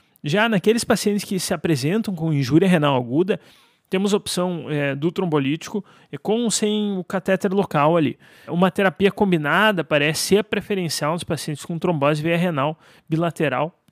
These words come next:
ou um rim único, ou um rim transplantado com um trombo muito grande. Esses pacientes, após isso aí, é claro, após a fase inicial, eles também devem se manter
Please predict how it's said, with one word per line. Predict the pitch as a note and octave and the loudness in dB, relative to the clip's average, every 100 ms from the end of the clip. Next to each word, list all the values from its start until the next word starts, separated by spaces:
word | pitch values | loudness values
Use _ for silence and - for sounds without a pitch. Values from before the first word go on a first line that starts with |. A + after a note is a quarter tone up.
| _ _ _ | _ _ _
ou | - E3+ | 4 6
um | F3+ | 6
rim | F3+ G#3 G3 | 6 6 6
único, | E3 F3+ - F3+ | 6 2 0 0
ou | |
um | D#3+ | 2
rim | D3 E3 | 2 0
transplantado | E3 E3 - D#3+ C3+ D#3 D3+ | -2 -4 -2 -2 2 2 2
com | E3+ | -2
um | D#3+ | -4
trombo | - D3+ E3 E3 | -2 -2 0 0
muito | D3 E3+ F#3 | 0 -2 -4
grande. | C#3 C3 B2+ A2 - - - - | -2 -2 -4 -10 -18 -20 -20 -8
Esses | D#3+ E3+ G3 | -4 -2 -2
pacientes, | - G#3 - F#3 G3 - - | -2 -2 -2 -4 -6 -10 -6
após | F3+ G3 _ F3+ F#3 G#3+ G3 | -4 -4 _ 0 2 4 2
isso | F3+ - | 0 0
aí, | D3+ C3 D3 F3+ - - | 0 0 -2 -4 -14 -14
é | - | -12
claro, | - D#3 A#2+ | -6 -4 -4
após | A#2+ _ C#3+ F#3 D#3+ | -6 _ 0 2 0
a | |
fase | D3 C#3+ C#3+ | -4 -4 -4
inicial, | F3 - E3 | -4 -2 0
eles | F#3+ F3 | 0 -2
também | B3 F3+ D3 | 0 0 0
devem | E3 D#3 E3+ | 0 2 0
se | - | 0
manter | F#3 D3 D3 | -2 -2 -4